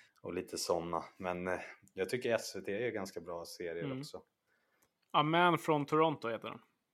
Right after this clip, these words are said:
Speaker 2: Kevin Hart och Woody Harrelson.
Speaker 1: Ja. Ja, den, jag såg den där på Netflix på toppen, så jag får väl gå in och kika
Speaker 2: Det kan
Speaker 1: där
Speaker 2: vara ett
Speaker 1: också.
Speaker 2: tips innan du åker upp till Umeå.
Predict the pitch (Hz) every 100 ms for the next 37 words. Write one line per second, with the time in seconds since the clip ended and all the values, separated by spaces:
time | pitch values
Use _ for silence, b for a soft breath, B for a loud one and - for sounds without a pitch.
0 | - 143 139 131 139 131 127 123 120 127
1 | 131 120 131 104 110 113 - - _ _
2 | _ _ _ _ _ _ _ - - _
3 | 101 104 107 113 104 104 104 117 95 80
4 | 78 78 78 _ 78 - - 78 - -
5 | 65 - 73 - 78 - 82 - 85 85
6 | 78 80 78 - 82 - 82 156 151 -
7 | 156 - 135 127 127 120 120 117 131 127
8 | 123